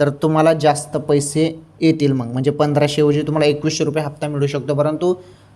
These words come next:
आता त्याबद्दल फक्त घोषणा झालेली आहे. पुढे चालून निधीमध्ये वाढ झाल्यानंतर मग तेव्हा आपल्याला समजेल की क-, किती पैसे मिळतात. ओके, हे बघा, आता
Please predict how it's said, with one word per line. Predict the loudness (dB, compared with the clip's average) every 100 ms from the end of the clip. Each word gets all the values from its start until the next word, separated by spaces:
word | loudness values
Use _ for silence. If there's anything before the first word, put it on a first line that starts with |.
| -14 -4
आता | -2 0 0
त्याबद्दल | 0 2 0 0 -2 -4
फक्त | -4 -4
घोषणा | -2 2 0 0 -2
झालेली | 0 2 2
आहे. | 2 0 -2 -14 -14 0
पुढे | 0
चालून | 2 2 2 -2 -6
निधीमध्ये | -4 -2 0 0
वाढ | 2 2 0 -4 -6
झाल्यानंतर | -4 -2 -4 -4 -4
मग | -4 -6 -8 -10 -2
तेव्हा | 2 2
आपल्याला | 0 -4
समजेल | -4 -4 -2 -4 -6
की |
क-, | -6 -8 -10 -8
किती | -6 -2
पैसे | -2 -2 -4
मिळतात. | -6 -4 -6 -6 -12 -18 -10
ओके, | -2 0 -2 -8 -20 _ _ _ _ _ -4
हे | 0
बघा, | 2 2
आता | 2